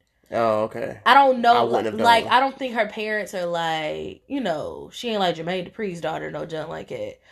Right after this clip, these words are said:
Speaker 2: But her, but she did come from, like, a family with some money. Like,
Speaker 1: Okay.
Speaker 2: you got, you gotta be somebody that's, like, to be on Sweet sixteen, you had to have, like,
Speaker 1: Some type of something.
Speaker 2: Yeah.
Speaker 1: Okay.
Speaker 2: You wasn't just a, a regular Joe Blow.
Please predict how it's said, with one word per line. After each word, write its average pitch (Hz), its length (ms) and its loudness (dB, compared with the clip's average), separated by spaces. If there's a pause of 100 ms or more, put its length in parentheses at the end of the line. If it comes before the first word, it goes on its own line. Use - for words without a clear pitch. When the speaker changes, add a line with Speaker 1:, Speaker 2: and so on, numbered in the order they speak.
(140)
Speaker 2:
But 202 100 2 (140)
her, 208 120 -8
but 202 200 2
she 247 120 -6
did 208 260 0
come 196 180 -2
from, 180 240 -8
like, 160 400 -2
a 170 140 -2
family 165 520 -6
with 151 180 -8
some - 180 -14
money. - 460 -18
Like, 90 440 -8 (160)
Speaker 1:
Okay. 113 420 -2
Speaker 2:
you 214 120 -6
got, 208 160 2
you 220 60 -2
gotta 226 180 6
be 214 100 -4
somebody 202 360 0
that's, 170 260 -2
like, 202 440 2
to 202 100 -8
be 233 180 -2
on 202 160 2
Sweet 202 240 -10
sixteen, 175 600 -8
you 190 140 -4
had 180 180 0
to 160 80 -6
have, 160 340 -4
like, 95 400 -10
Speaker 1:
Some 110 260 -8
type 101 280 -6
of 76 260 -8
something. - 500 -12
Speaker 2:
Yeah. 170 420 0 (140)
Speaker 1:
Okay. 117 460 -8
Speaker 2:
You 208 220 -6
wasn't 214 180 0
just 190 220 -2
a, 175 160 0
a 160 80 -2
regular 170 400 -2
Joe 165 180 -2
Blow. 160 380 -4